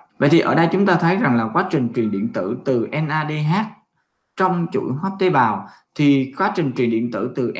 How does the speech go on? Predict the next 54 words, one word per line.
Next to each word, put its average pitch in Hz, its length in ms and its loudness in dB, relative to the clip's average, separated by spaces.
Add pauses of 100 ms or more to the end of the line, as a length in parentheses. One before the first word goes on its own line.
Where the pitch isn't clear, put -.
N 160 100 -2
A 151 160 -4
D - 20 -2
H 156 180 -2 (200)
và 113 240 -2
F - 160 -8
A 151 140 -4
D 156 40 -4
H 151 300 -4
hai 139 360 -2 (960)
truyền 147 280 2
điện 117 180 0
tử, 117 200 -4
đây 170 200 -2
là 151 140 0
những 110 320 -2
cái 143 280 -6
coenzyme 135 600 -2
có 143 120 -8
tính 165 220 -4
khử. 127 340 -4 (400)
Vậy 131 140 -2
thì 143 220 0
khi 202 180 2
nó 202 120 0
muốn 202 240 0
truyền 139 180 0
điện 113 200 0
tử 104 200 -6
đến 143 260 -6
cho - 220 -4
oxy 147 380 -2
là 110 260 -8
chất 160 140 -12 (240)
oxy 123 240 -4
hóa 117 400 -2
ở - 180 -14
cuối 185 200 2
cùng 120 280 -2 (100)
của - 180 -12
con 135 140 0
đường, 120 240 2 (480)
thì 135 420 2 (220)
cái 190 120 0
quá 220 220 0
trình 123 200 -2
truyền 110 140 2
điện 107 160 -2
tử 101 140 -4
này 117 340 -2
cũng 117 280 -6 (340)
được 143 160 2 (100)
truyền 113 240 0
theo 131 160 -10